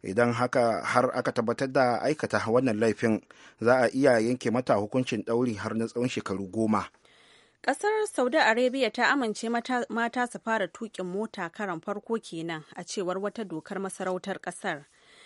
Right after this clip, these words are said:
Speaker 2: Kafafen yaɗa labaran ƙasar sun faɗa jiya Talata cewa dokar da Sarkin Saudiyya ya yi ta ba da damar a ba maza da mata takardar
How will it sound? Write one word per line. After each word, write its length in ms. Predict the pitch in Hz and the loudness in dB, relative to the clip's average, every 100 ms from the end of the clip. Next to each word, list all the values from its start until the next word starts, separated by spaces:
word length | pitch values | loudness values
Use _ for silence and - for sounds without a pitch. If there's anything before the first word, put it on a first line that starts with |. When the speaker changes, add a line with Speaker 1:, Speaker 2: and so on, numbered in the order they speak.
| - _ - | -20 _ -6
Speaker 2:
Kafafen 420 | 277 339 269 247 | 2 2 4 0
yaɗa 220 | 269 285 | 0 0
labaran 500 | 226 196 196 196 240 | 2 2 2 2 0
ƙasar 360 | 240 - 285 220 | -4 -4 -2 -2
sun 180 | - 311 | -4 -4
faɗa 300 | 269 226 226 | -2 0 0
jiya 160 | 254 233 | -2 -4
Talata 460 | 196 202 233 208 170 | -2 -4 -4 -6 -6
cewa 520 | - 202 160 160 160 - - 180 | -6 -6 -4 -8 -10 -16 -18 -4
dokar 460 | 214 214 359 294 - | -2 0 0 -2 0
da 260 | 202 185 | 0 0
Sarkin 460 | 185 247 240 - 269 | -2 -4 -6 -6 -8
Saudiyya 580 | - 180 180 240 208 170 | -4 -6 -6 -4 -2 0
ya 100 | 175 | -2
yi 300 | 170 165 - _ _ - - - | -4 -8 -12 _ _ -20 -20 -4
ta 160 | 262 | -2
ba 160 | 349 381 | 2 0
da 100 | 285 | 0
damar 340 | 214 247 262 - | 0 0 0 -2
a 80 | 185 | -2
ba 160 | 233 | -2
maza 360 | 196 220 220 247 | -2 -4 -2 -4
da 120 | 190 | -4
mata 380 | 190 208 - 220 | -4 -4 -6 -8
takardar 460 | 226 - 175 156 | -10 -10 -10 -6